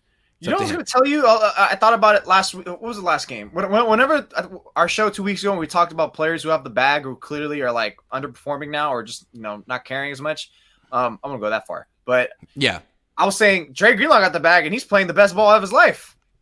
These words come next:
Speaker 2: Fred
Speaker 1: So
Speaker 2: Warner, too. Fred Warner, too.
Speaker 1: Fred Warner's been so consistent. Jeez,
Speaker 2: Yep.
Speaker 1: so good.
Speaker 2: Yep. So you, it's not everyone. And it, what the team needs to be able to do is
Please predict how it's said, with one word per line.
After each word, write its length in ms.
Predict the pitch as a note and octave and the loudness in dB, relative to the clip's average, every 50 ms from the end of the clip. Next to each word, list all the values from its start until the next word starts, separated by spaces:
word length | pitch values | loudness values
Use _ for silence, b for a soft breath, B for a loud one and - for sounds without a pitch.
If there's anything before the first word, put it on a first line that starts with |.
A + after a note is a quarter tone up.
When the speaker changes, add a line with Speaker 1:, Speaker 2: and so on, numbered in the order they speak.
| _ _ b b b b b b b b | _ _ b b b b b b b b
Speaker 2:
Fred 180 | - F#3+ G3 F#3+ | 2 2 4 4
Speaker 1:
So 60 | F#3 | 4
Speaker 2:
Warner, 180 | E3+ D#3+ D3 C3+ | 2 0 0 -2
too. 240 | - E3+ E3 C3 - _ _ _ _ _ | 0 0 -2 -2 -2 _ _ _ _ _
Fred 180 | - C#3+ C#3+ | -6 -6 -4
Warner, 180 | C3 C#3+ C#3 B2 | -4 -4 -6 -6
too. 220 | - - C3 G2 - _ _ _ _ _ | -6 -8 -10 -10 -10 _ _ _ _ _
Speaker 1:
Fred 220 | _ - D#3+ F#3+ G#3+ | _ -4 -2 -2 0
Warner's 220 | G#3+ G3 F3+ D#3 B2 | 2 0 0 0 -4
been 120 | A#2+ G#2 | -8 -14
so 240 | - - C#3+ C3+ C3+ | -12 -8 -8 -8 -8
consistent. 520 | - B2 - - A2+ - - - B2+ - _ _ | -8 -14 -18 -16 -16 -16 -16 -18 -20 -20 _ _
Jeez, 300 | - - A#2+ A#2 G#2+ G2 G2 | -20 -18 -16 -16 -16 -14 -6
Speaker 2:
Yep. 160 | G2+ C3 D#3 | -6 -6 -4
Speaker 1:
so 180 | - - A2 G2 | -4 -8 -12 -12
good. 280 | F2+ F#2+ G2+ G2+ G2+ _ _ _ _ _ _ _ _ _ _ _ - | -12 -14 -16 -16 -18 _ _ _ _ _ _ _ _ _ _ _ -10
Speaker 2:
Yep. 320 | A2+ A#2 B2+ - - - - | -8 -8 -8 -8 -10 -12 -10
So 120 | - A#2+ A2+ | -8 -6 -6
you, 160 | A#2+ A2+ - - | -6 -8 -10 -16
it's 360 | G2+ G#2 - G#2+ G#2+ - D#3 | -18 -16 -16 -14 -14 -8 -4
not 180 | D3+ E3 D#3+ | -2 -2 0
everyone. 500 | E3+ F3+ F3 F3 D#3 C3 B2+ B2+ B2+ B2+ B2 - | 0 2 2 2 2 2 0 0 -2 -4 -4 -4
And 120 | B2+ C3 | -6 -6
it, 60 | A2+ A2+ | -6 -6
what 260 | B2 C3 C3+ C3 C3 | -4 -4 -4 -4 -4
the 80 | B2+ | -10
team 340 | - - - F3 F#3+ F#3+ E3 | -12 -6 -4 -2 -2 -2 -2
needs 220 | D#3+ D#3 D#3 D3+ - | -2 -2 -2 -4 -6
to 60 | D3 | -8
be 100 | C3 D3 | -4 -4
able 160 | D3 C3 C3 B2 | -4 -4 -4 -8
to 60 | A2+ | -8
do 280 | A2 A#2+ B2 B2 A#2 G#2 | -6 -4 -4 -4 -4 -6
is 260 | G#2+ A2 G#2 - - | -8 -10 -10 -14 -18